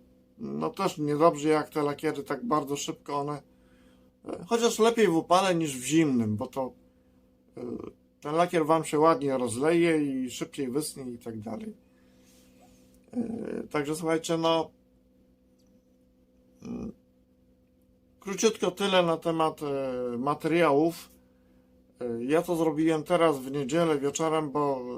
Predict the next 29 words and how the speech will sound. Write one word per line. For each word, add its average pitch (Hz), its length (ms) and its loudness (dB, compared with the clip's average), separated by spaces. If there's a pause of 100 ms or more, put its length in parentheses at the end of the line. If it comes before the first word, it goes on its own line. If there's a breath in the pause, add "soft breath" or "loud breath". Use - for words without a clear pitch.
(100)
nie 147 240 0
wiem, 151 340 0
na 143 200 0
ile 156 220 0
mi 151 140 -4
starczy 151 380 -6
czasu 151 280 -10
w - 60 -20
tygodniu, 147 480 -2
żeby 123 260 -10
to, 127 300 -8 (680 loud breath)
e, 139 160 -2
tym 143 220 -4
się 143 140 -8
zająć, 147 400 -2
bo 135 100 -2
mam 135 180 -2
troszeczkę 135 440 -6 (280)
zadań 135 500 0
w 123 60 -16
firmie 135 440 0
dużo 135 480 0
i 127 220 -6
tam, 120 340 -8 (1160 soft breath)
e, 120 600 -10
muszę 139 260 -6
poogarniać 131 720 -2
tematy 127 540 -4 (160)
i 123 380 -6